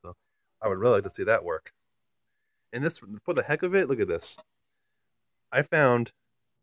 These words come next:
when I first got my P S three, it was a P S three Fat. And this was the fan that was in it.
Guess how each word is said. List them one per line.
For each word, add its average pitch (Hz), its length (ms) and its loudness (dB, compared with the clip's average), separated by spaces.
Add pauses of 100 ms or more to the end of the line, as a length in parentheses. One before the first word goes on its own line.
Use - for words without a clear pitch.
(140)
when 117 160 -2
I 120 60 4
first 147 280 4
got 127 100 -2
my 131 60 -2
P 139 160 -2
S 135 160 2
three, 143 280 2 (520)
it 107 40 -4
was 101 120 -2
a 101 60 -20
P 120 160 0
S 110 160 0
three 107 180 -6 (120)
Fat. 92 300 0 (680)
And 101 100 -6
this 120 100 -4
was 117 100 -4
the 104 100 0
fan 110 300 -2
that 78 120 -4
was 95 160 -8
in 92 140 -2
it. 78 100 -8